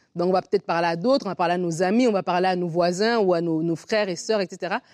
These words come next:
Ou même, on va mettre des statuts sur les réseaux sociaux, comme ça, à vingt-trois heures, <laughs> des petits, <laughs> des statuts énigmatiques sur le WhatsApp ou sur le Facebook à double sens. On ne sait pas, est-ce qu'elle est, elle s'est révélée philosophe avec,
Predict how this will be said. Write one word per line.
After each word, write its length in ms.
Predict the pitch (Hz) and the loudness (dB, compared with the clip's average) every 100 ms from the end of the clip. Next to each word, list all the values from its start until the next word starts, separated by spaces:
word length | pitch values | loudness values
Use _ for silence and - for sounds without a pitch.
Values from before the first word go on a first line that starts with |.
| _ - | _ 0
Ou 120 | 339 | 2
même, 340 | 294 311 277 185 | 2 2 0 -2
on 100 | 214 | -2
va 80 | 202 | 0
mettre 200 | 226 233 | 0 0
des 80 | 226 | -2
statuts 380 | - 220 - 285 | -2 -2 0 -2
sur 160 | 269 | 2
les 100 | 202 | 2
réseaux 200 | 190 196 | 2 0
sociaux, 360 | 226 214 - 226 | -2 -4 -6 -8
comme 180 | 208 185 | -6 -6
ça, 240 | 208 202 - - - | -4 -4 -6 -20 -8
à 140 | 208 202 | -2 0
vingt-trois 560 | 208 208 254 190 190 | 0 -2 0 0 2
heures, 300 | 202 254 196 190 - | 2 2 2 0 -4
<laughs> 240 | - - - | -10 -20 -4
des 160 | 180 | 0
petits, 280 | 190 - 277 - 370 | 0 -2 -2 -2 -4
<laughs> 220 | 453 311 | -6 -6
des 100 | 208 | -2
statuts 400 | 240 - - 302 311 | -2 0 -2 -2 0
énigmatiques 880 | 233 190 240 247 220 - 285 269 233 | 0 2 2 2 2 0 -2 0 0
sur 200 | 247 226 | 2 2
le 80 | 202 | 2
WhatsApp 520 | 208 220 - 262 254 | 0 -2 0 -2 0
ou 100 | 220 | -6
sur 260 | - 240 | -2 0
le 120 | 214 208 | 0 0
Facebook 560 | 226 214 180 220 302 - | 0 -2 -2 -6 -4 -2
à 120 | 208 | 0
double 340 | 190 269 247 226 | 0 2 2 0
sens. 400 | - 247 320 - - - - | 0 -2 -2 -6 -12 -18 -6
On 80 | 202 | 0
ne 60 | 214 | 2
sait 160 | 233 | 0
pas, 180 | - 269 | 0 -2
est-ce 160 | 262 - | -2 0
qu'elle 200 | 233 208 | 0 2
est, 200 | 220 214 | 2 2
elle 120 | 208 | 0
s'est 200 | - 254 | 0 0
révélée 680 | 247 233 208 214 226 254 262 220 | 2 2 2 2 4 2 2 -2
philosophe 500 | 226 285 208 220 262 | 0 0 2 0 0
avec, 300 | 240 190 202 | -2 0 -2